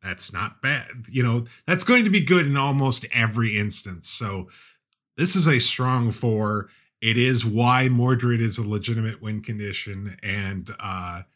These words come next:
is why I, I think that, uh, this is gonna be an interesting deck to try.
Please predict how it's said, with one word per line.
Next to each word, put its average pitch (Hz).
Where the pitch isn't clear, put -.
is 107
why 107
I, 101
I 98
think 107
that, 98
uh, 90
this 127
is 131
gonna 113
be 104
an 104
interesting 110
deck 104
to -
try. 90